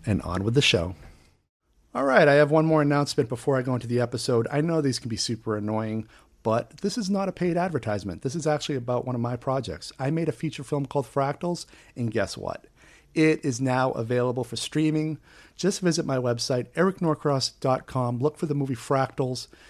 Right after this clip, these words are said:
and there will be a list of platforms where you can stream it. Thanks.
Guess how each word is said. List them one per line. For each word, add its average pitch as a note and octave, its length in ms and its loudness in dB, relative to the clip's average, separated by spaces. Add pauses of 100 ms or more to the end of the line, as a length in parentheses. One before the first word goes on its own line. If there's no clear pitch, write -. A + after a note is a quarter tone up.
(160)
and A#2 220 0
there A#2+ 100 2
will A#2 140 2
be A#2 120 0
a A2 60 2
list A#2+ 320 0
of A#2 120 -8
platforms D#3+ 580 0
where D#3 80 -2
you E3 80 -2
can D#3+ 140 -4
stream F3+ 320 0
it. - 100 -4 (1080)
Thanks. - 320 0